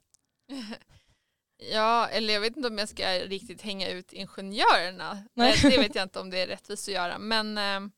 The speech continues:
Speaker 1: men däremot tror jag att vi alla har olika roller,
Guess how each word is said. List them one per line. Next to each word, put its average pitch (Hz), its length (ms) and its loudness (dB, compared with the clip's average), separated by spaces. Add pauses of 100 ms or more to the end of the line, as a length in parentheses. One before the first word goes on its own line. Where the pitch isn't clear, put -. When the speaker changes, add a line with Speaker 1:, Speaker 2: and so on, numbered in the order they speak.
(760)
Speaker 1:
men 226 160 -4
däremot 240 380 6
tror 208 180 0
jag 190 120 4
att 196 120 -8
vi 190 120 -4
alla 190 220 2
har 202 120 -2
olika 196 440 -6
roller, 202 640 0